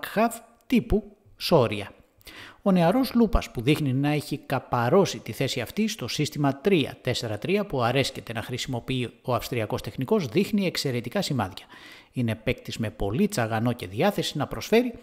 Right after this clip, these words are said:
από την άλλη όμως είναι παίκτης χωρίς παραστάσεις από τέτοιου είδους πρωταθλήματα που χαρακτηρίζονται από τη δύναμη στις προσωπικές μονομαχίες και θα είναι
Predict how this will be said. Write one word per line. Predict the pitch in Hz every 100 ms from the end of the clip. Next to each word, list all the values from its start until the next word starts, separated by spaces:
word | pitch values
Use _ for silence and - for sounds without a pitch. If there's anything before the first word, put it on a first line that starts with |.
| - -
από | 226
την | 151 135
άλλη | 147 123
όμως | 196 220 - - _ _
είναι | - 190
παίκτης | - 214 - 226
χωρίς | - 170 175
παραστάσεις | - 104 101 107 101 - 117
από | 107 104
τέτοιου | - 160 -
είδους | 123 -
πρωταθλήματα | - 110 - - 196 226 240 - _ _
που | -
χαρακτηρίζονται | - 131 - 165 151 123 110 95 -
από | - -
τη | -
δύναμη | 101 117 214 226 214
στις | - -
προσωπικές | 175 - 123 123 170
μονομαχίες | 147 135 117 110 107 -
και | -
θα | 123
είναι | 135 110